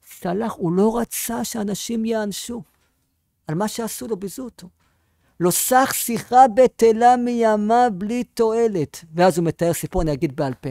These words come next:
הוא מתאר את הפגישה הראשונה שלהם, רב אריה לוין עם הרב קוק. נפגשו בחולות יפו. היום שמה זה בניינים, <laughs> כל יפו, תל אביב, זה פעם היה חולות. ואז נפגשו, הולכים בדרך,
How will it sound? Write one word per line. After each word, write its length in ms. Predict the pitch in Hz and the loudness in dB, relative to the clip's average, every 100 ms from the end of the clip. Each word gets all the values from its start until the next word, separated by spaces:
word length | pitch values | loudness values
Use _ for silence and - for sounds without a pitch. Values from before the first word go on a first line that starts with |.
| 123 | -8
הוא 100 | 151 | -6
מתאר 220 | 139 190 | -2 -2
את 100 | 190 | -2
הפגישה 540 | 151 - 139 175 175 | -6 -4 -2 0 2
הראשונה 720 | 175 147 139 - 147 147 170 | 2 0 -4 -2 -2 0 0
שלהם, 380 | 165 - 151 151 | -2 -4 -4 -4
רב 160 | 139 139 | -4 -2
אריה 140 | 151 | -2
לוין 260 | 143 131 156 | -2 -2 -4
עם 100 | 143 | -4
הרב 260 | 135 139 - | -2 -4 -4
קוק. 240 | 147 - _ _ _ _ _ _ - | -10 -10 _ _ _ _ _ _ -14
נפגשו 380 | 190 - 160 233 | -10 -4 -4 0
בחולות 540 | 214 - 208 233 226 - _ _ _ | -2 0 2 2 0 -8 _ _ _
יפו. 440 | 202 233 - 165 123 _ _ _ | 10 10 10 0 -2 _ _ _
היום 200 | 220 160 | -16 -12
שמה 320 | 143 165 151 143 | -10 -8 -6 -6
זה 140 | 139 | -6
בניינים, 540 | 131 131 143 147 143 117 147 | -4 -4 -2 -2 -4 -4 -6
<laughs> 160 | 95 - | -8 -6
כל 160 | 147 | -4
יפו, 220 | 147 - | -2 -4
תל 200 | 147 139 | -8 -6
אביב, 260 | 143 139 147 | -6 -4 -6
זה 180 | 135 139 - - - | -6 -10 -10 -16 -4
פעם 180 | 302 | 2
היה 100 | 330 | 4
חולות. 680 | 254 285 311 302 285 - - _ _ _ _ _ _ _ _ _ | 6 8 10 10 8 0 -20 _ _ _ _ _ _ _ _ _
ואז 160 | 147 180 | -2 0
נפגשו, 580 | 175 - - - - 135 196 _ _ _ _ _ _ - | -2 -6 -6 -6 -6 -8 -10 _ _ _ _ _ _ -12
הולכים 360 | 117 - 226 | -10 -6 -4
בדרך, 640 | 202 - 123 113 127 - | -4 -4 -6 -8 -10 -16